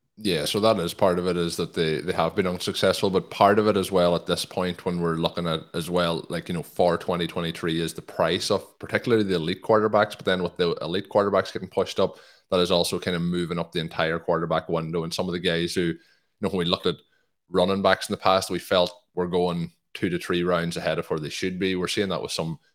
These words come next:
quarterback options this year. And the advantage is that if you're taking players at other positions in that range, and the whole reason you would be waiting on quarterback is to take those other players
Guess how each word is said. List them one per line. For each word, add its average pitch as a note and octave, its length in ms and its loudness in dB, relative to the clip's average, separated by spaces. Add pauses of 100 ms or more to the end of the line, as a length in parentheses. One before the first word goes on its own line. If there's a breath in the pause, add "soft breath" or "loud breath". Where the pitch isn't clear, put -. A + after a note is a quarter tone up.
(320)
quarterback F2 460 2
options E2 360 -2
this E2 280 -4
year. F#2 160 2
And F2 120 0
the E2 360 -4
advantage F#2 500 -2
is F2+ 200 -2
that F2+ 100 -2
if E2+ 120 -4
you're E2+ 140 -2
taking F2+ 400 -4
players E2+ 340 0
at F2 80 -6
other E2+ 200 0
positions E2+ 520 -6
in E2 180 -6
that E2 180 -2
range, E2 420 -4
and F2 100 -6
the E2 60 -6
whole G2+ 220 2
reason F#2+ 280 0
you F2 80 -2
would E2+ 120 -2
be E2+ 80 -2
waiting E2+ 280 -2
on F2+ 80 -4
quarterback F2 540 0
is - 160 -4
to - 80 -14
take - 300 -4
those G2 200 0
other F#2+ 220 2
players F#2+ 540 2